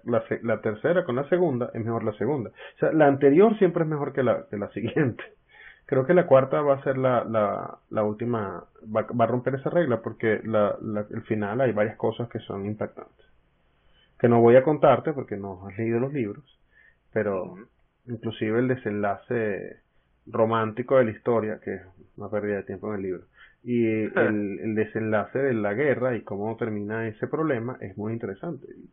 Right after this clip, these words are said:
Speaker 1: y, y la, la, la participación que tiene Katniss en todo eso.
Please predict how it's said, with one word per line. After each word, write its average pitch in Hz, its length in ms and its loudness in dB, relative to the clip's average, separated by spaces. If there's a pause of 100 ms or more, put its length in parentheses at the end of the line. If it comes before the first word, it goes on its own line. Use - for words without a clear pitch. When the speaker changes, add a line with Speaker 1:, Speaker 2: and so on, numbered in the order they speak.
Speaker 1:
y, - 80 -10
y - 40 -6 (180)
la, - 100 -6 (340)
la, 90 140 -10 (420)
la 110 140 -8
participación - 640 -6
que 110 80 -8
tiene 113 240 -6
Katniss 117 400 -4
en 98 100 -12
todo 95 240 -6
eso. - 160 -18